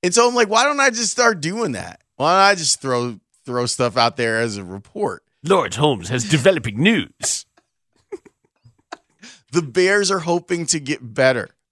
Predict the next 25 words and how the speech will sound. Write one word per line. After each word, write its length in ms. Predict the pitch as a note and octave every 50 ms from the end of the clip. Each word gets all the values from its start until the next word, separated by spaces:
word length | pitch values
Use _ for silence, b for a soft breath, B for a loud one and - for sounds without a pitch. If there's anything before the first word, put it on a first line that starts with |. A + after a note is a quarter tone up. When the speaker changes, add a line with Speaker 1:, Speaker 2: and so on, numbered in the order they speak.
| _
Speaker 1:
this 180 | A2+ A#2 A2 -
offseason. 680 | - A2+ A2+ A2+ A2 - A#2+ F#2 F#2 - - - _ _ _ _ _ _ _ _ -
Developing, 440 | - - - - - _ _ _ _ _ _ _ _
developing, 400 | _ _ - - - - - -
<laughs> 280 | - - - _ _ -
developing. 540 | - - - - G#2 - - _ - - - -
Speaker 2:
The 80 | -
Bears 340 | A2+ A#2+ - E3+ A#3 B3+ G#3
have 160 | E3+ A#2+ G#2+
assets 480 | G2 - B2+ C#3 C#3+ - - A2+ G#2 -
they 140 | - G#2+ G#2
haven't 240 | G#2+ A#2 B2 G#2+ F2
had 260 | F2 G#2+ A#2+ B2+ A#2+
before, 380 | G2+ F#2+ - - G#2+ G2 F#2+
and 80 | F#2+ G2+
they're 100 | C#3+ F3
going 220 | D#3+ C3+ G#2 F2+
to 40 | E2
try 200 | G2 - C#3+ C3
to 40 | A2+
maximize 720 | F#2+ F#2+ G#2+ B2 D3+ D3+ - - A#2 G2+ F#2 F2 F#2+ F#2 -
them 140 | F#2 - _ b b b b b b
because 360 | - C3 A2+ C3+ A2 G2+ G#2+
that's 360 | B2+ - A#2+ B2 B2+ - -
the 220 | - A2 G#2 F2+